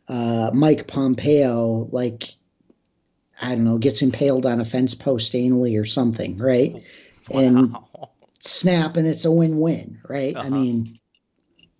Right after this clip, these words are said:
Speaker 2: Uh-huh. <laughs>
Speaker 1: But I, but I have, I have decided that, um,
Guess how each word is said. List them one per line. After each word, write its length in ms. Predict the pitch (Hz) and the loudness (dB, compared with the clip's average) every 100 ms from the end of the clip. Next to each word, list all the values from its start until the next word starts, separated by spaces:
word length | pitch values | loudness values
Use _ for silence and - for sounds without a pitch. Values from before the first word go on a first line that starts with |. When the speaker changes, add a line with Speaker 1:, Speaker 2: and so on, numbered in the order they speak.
| - | -18
Speaker 2:
Uh-huh. 400 | 135 - 151 139 - _ _ _ _ - | -14 -10 -8 -8 -12 _ _ _ _ -10
<laughs> 560 | 220 151 151 185 196 - _ - | -10 -8 -12 -10 -12 -18 _ -2
Speaker 1:
But 160 | 170 | 0
I, 380 | 190 202 190 - - | 2 0 -2 -6 -12
but 200 | 165 165 | -6 -2
I 140 | 170 | -2
have, 600 | 170 196 185 196 226 226 - - | -2 -2 -2 -4 -6 -8 -14 -8
I 160 | 147 | -4
have 400 | 143 139 139 135 123 _ _ _ _ - _ _ _ _ _ _ _ _ _ _ _ _ _ | -4 -4 -6 -8 -10 _ _ _ _ -20 _ _ _ _ _ _ _ _ _ _ _ _ _
decided 840 | 175 170 - 185 180 143 101 92 _ _ _ _ _ _ _ _ _ _ _ | -6 -4 -4 -4 -2 -4 -6 -16 _ _ _ _ _ _ _ _ _ _ _
that, 640 | - 160 151 147 143 - - _ - | -10 -8 -6 -6 -8 -16 -18 _ -12
um, 680 | 143 139 139 127 120 113 | -10 -8 -6 -6 -6 -8